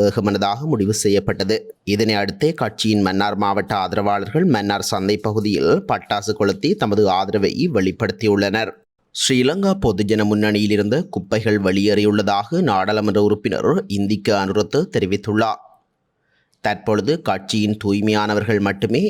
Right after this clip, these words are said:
எஞ்சியிருப்பதாக அவர் குறிப்பிட்டுள்ளார். கொழும்பில் ஊடகங்களிடம் அவர் இந்த விடயத்தை தெரிவித்துள்ளார்.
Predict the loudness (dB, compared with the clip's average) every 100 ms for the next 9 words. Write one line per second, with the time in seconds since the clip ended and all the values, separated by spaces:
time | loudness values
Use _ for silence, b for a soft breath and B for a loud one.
0 | -2 -2 0 0 0 0 -2 -2 -2 -2
1 | -2 -2 -2 -2 -4 -4 -4 -4 -2 0
2 | 0 -2 -8 -20 _ _ _ _ _ _
3 | _ 0 2 2 2 0 0 0 2 2
4 | 2 2 0 0 -2 -2 -2 0 0 0
5 | 0 2 0 -2 -4 -6 -4 -4 -2 -2
6 | 0 0 -2